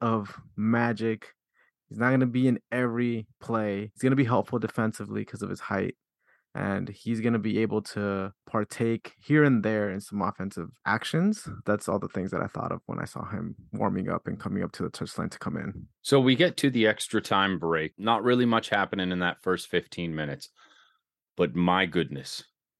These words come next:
Speaker 2: had we any clue what was to transpire in the next fifteen minutes?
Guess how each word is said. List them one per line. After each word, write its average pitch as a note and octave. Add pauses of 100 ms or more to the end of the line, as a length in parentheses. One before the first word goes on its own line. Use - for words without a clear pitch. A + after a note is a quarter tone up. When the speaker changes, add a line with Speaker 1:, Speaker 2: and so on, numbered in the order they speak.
Speaker 2:
had F#2
we F#2+
any G#2+
clue G2+
what E2
was F#2
to F#2
transpire E2+
in D#2+
the E2
next D#2
fifteen D#2+
minutes? C#2